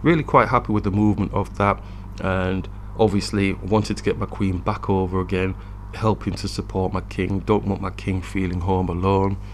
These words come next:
So that was quite an interesting game. Just gonna go through it just to make sure. So capture captured. I think the opponent played really quite stalwartly. You know, there were, I don't think they made any massive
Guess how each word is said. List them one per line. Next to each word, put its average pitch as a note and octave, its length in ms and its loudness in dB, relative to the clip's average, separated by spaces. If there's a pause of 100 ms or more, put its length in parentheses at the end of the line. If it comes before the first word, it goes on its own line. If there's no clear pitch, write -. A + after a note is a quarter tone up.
(400)
So - 300 -4 (240)
that G2 100 0
was G2 100 -4
quite F#2+ 220 -2
an F#2 100 -4
interesting F2+ 560 -4
game. F2+ 280 -4 (320)
Just - 180 -6
gonna D3 160 0
go G#2 240 2
through G#2+ 300 0
it G2+ 120 -6
just - 260 -6
to G2 60 -2
make F#2 260 -2
sure. F2+ 360 -2 (1500)
So - 120 -6
capture - 320 -4
captured. A#2 540 0 (640)
I - 40 -2
think - 160 4
the B2+ 80 6
opponent A2+ 360 4
played G#2 360 2
really A2+ 400 4
quite G2+ 380 4 (540)
stalwartly. G2 1000 2 (120)
You A2+ 80 -2
know, G2 300 2 (260)
there G#2 100 0
were, G2+ 160 2 (960)
I - 60 -4
don't A#2+ 160 0
think A#2+ 180 -2
they G2+ 60 2
made G2 280 2
any F#2+ 220 0
massive F#2 680 -2